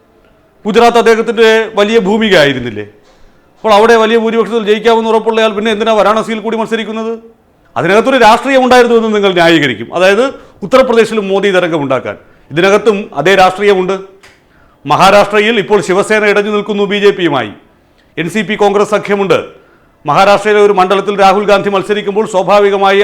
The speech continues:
അതിൻ്റെ അലയൊലികൾ, കർഷകരുടെ വിഷയം ഏറ്റവും സജീവമായി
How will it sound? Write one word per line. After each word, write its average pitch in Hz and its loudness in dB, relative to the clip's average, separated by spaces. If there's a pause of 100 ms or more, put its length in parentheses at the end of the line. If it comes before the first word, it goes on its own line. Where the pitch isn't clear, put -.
അതിൻ്റെ 196 -2
അലയൊലികൾ, 190 0 (100)
കർഷകരുടെ 202 0 (460)
വിഷയം 202 0
ഏറ്റവും 208 0
സജീവമായി 202 0